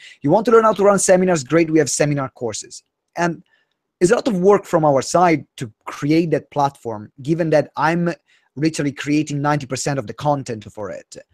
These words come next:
and running ninety percent of the trainings. However,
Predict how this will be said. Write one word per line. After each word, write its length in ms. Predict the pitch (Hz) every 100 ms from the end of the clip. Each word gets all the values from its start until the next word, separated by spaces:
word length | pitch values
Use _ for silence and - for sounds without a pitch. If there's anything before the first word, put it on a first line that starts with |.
| _ _ -
and 180 | 147 135
running 300 | 160 160 143
ninety 200 | 147 143
percent 340 | 135 - 131
of 80 | 113
the 80 | 107
trainings. 680 | - 156 147 110 - - - _ _ _ _ _ _ _ _
However, 720 | 143 135 190 196 110 -